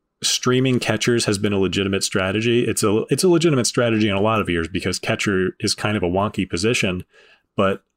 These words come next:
I would absolutely be looking to add Carson Kelly to ride him while he's hot, uh, all, you know,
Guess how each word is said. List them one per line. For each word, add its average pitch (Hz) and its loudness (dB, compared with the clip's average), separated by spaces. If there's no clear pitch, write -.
I 104 0
would 107 2
absolutely 110 2
be 98 0
looking 95 -2
to - -4
add 98 -2
Carson 92 -2
Kelly 117 0
to 117 0
ride 101 2
him 104 0
while 90 2
he's 87 -2
hot, 127 -2
uh, 92 0
all, 104 -2
you 104 -4
know, 92 -4